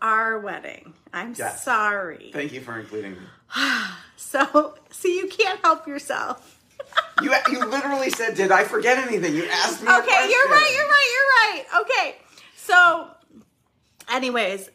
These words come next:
Speaker 1: my parents were generous, still are, and I was raised to feel secure about money. And my, my dad spent it easier than my mom, and, and I saw that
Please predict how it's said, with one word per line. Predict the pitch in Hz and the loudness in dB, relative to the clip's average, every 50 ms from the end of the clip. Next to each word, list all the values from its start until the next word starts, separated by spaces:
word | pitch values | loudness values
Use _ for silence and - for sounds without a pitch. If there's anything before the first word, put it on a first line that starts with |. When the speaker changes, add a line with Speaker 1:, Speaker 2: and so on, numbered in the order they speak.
| _ | _
Speaker 1:
my | - 247 254 | -2 -2 -2
parents | 262 302 285 294 302 320 311 - | -2 -2 -2 -2 -4 -4 -8 -10
were | 320 320 | -12 -12
generous, | 254 254 269 254 254 254 254 254 254 262 294 269 - - - - - _ _ _ - | -6 -2 0 0 0 0 -2 -2 -4 -4 -6 -8 -10 -12 -14 -16 -18 _ _ _ -20
still | - - 269 262 277 285 | -8 -4 -2 0 4 4
are, | 262 226 220 214 208 208 220 233 - _ _ _ _ _ _ _ _ - - _ _ _ _ _ _ _ _ | 6 6 6 6 4 4 0 -4 -10 _ _ _ _ _ _ _ _ -20 -20 _ _ _ _ _ _ _ _
and | 214 233 226 | -6 -2 0
I | 220 208 226 233 240 233 - - _ - | 2 2 2 0 -2 -6 -8 -16 _ -8
was | 233 269 269 233 233 | -6 -6 -6 -6 -8
raised | 208 226 233 214 202 196 196 196 208 208 208 - - - - _ _ | -4 -2 -2 0 -2 -2 -4 -6 -8 -8 -10 -14 -20 -20 -20 _ _
to | - - 240 | -14 -12 -12
feel | - - - 233 202 190 175 170 151 127 175 214 - _ _ _ _ _ _ _ _ _ _ _ _ _ _ | -14 -16 -14 -10 -8 -6 -4 -4 -6 -6 -8 -10 -12 _ _ _ _ _ _ _ _ _ _ _ _ _ _
secure | _ - - 330 311 - - 440 440 359 | _ -16 -14 -14 -14 -8 -4 -2 0 0
about | 254 202 202 208 247 - | 0 0 0 -2 -2 -2
money. | 277 294 240 165 - - 185 - _ _ _ _ _ - - _ _ _ _ _ _ | -4 -4 -4 -4 -8 -14 -20 -20 _ _ _ _ _ -20 -20 _ _ _ _ _ _
And | 240 247 240 226 220 220 214 214 214 214 208 208 208 - - - _ _ _ _ _ _ _ | -8 -6 -4 -4 -2 -2 -2 -4 -4 -6 -8 -10 -12 -14 -16 -18 _ _ _ _ _ _ _
my, | - 226 226 | -6 -6 -4
my | 226 220 - - 220 220 220 | -4 -6 -6 -6 -6 -6 -4
dad | 220 240 233 247 247 254 277 269 - | -4 -2 0 2 2 2 0 -2 -6
spent | - - - 285 262 294 294 - | -12 -4 -2 0 0 0 -2 -4
it | 370 349 - | -6 -8 -8
easier | - 269 277 262 269 277 294 294 | -8 -8 -8 -6 -6 -8 -6 -4
than | 320 320 | -4 -4
my | 349 427 440 403 | -2 -4 -2 -2
mom, | 330 233 208 180 175 175 196 240 | -2 -2 -2 -2 -4 -2 -2 -2
and, | 269 277 269 - - - - _ | -2 -4 -6 -12 -18 -20 -20 _
and | - 247 240 | -4 -2 0
I | 226 240 | 0 -2
saw | 240 - - - 294 254 254 254 262 294 294 311 | -2 -6 -2 0 2 4 4 4 4 4 4 2
that | 320 269 262 247 226 226 226 226 240 240 233 | 2 0 0 2 4 4 4 4 2 2 -2